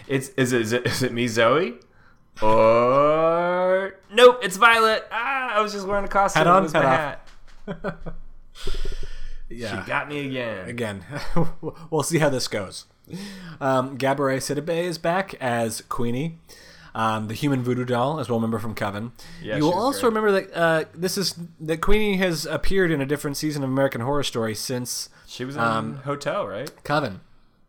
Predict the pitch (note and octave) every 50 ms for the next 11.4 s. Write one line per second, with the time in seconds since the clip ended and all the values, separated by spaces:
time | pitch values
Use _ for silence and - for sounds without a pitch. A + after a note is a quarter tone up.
0 | _ G2+ G2+ - - - E3 F3 F#3 G3 G3 G3 F3+ F3 D#3+ E3 E3+ D#3+ F3+ F#3+
1 | F3 D#3+ - - C#3 B2 B2+ - - D3+ C#3+ C#3 C3+ A#2 B2 C#3 F#3 G#3 F#3 A#2+
2 | A#2 A2+ G2+ A#2 A2 - - A2 A#2+ A#2+ B2 A#2 A#2 A#2 B2+ B2+ A#2 G#2 D3 D#3+
3 | D3 A#2 - - C#3 C3+ - - A3+ - - - - - _ _ _ _ _ _
4 | _ _ _ _ _ G2+ F#2+ F#2 F2+ F2 E2+ E2 E2 D#2+ - - - _ _ _
5 | _ _ _ _ _ _ _ _ _ _ _ - - - - G#3+ G#3+ F#3 C3+ A#2
6 | A2+ B2+ C#3 - - - - - - - - - - - - - - - - -
7 | - - - - - - - D#3+ F3+ F3+ C#3 A2+ A2 - F2+ F#2 - _ _ _
8 | - C#3 D#3 E3+ C#3+ D3 D3+ D#3+ D#3 D3+ D3 C#3+ - - - - D#3 D3 - -
9 | - A#2 C#3 D3 E3 F3+ E3+ C#3+ A#2+ C3 D3 - - F#3 F#3 F3+ F3 D#3+ - -
10 | - - B2+ C3 B2+ B2 A#2+ A#2 A2+ G#2 G2 F2+ C#2+ - _ _ - B2+ B2+ -
11 | - D3+ D#3 E3+ F3 E3+ C3+ F#2